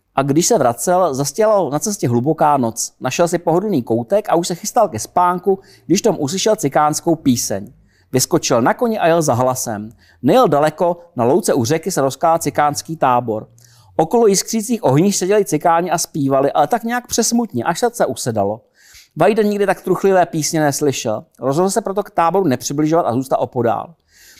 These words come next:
Nicméně spoutal svému koni nohy, přikladl se co nejblíž a pak se, pak spatřil u jednoho ohně krásnou dívku.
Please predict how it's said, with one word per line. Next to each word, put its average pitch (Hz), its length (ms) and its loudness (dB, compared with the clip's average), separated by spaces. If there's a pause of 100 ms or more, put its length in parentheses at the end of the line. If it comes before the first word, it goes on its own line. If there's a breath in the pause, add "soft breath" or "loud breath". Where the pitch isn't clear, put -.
(240 soft breath)
Nicméně 247 540 2
spoutal 202 480 0
svému 208 320 0
koni 233 260 0
nohy, 113 320 2
přikladl 180 420 0
se 220 120 2
co 220 140 -2
nejblíž 120 480 -2
a - 60 -2
pak - 200 -4
se, 170 120 0 (240)
pak - 340 -6
spatřil 208 400 0
u 170 80 4
jednoho 202 240 2
ohně 175 300 0
krásnou 165 440 0
dívku. 127 460 -10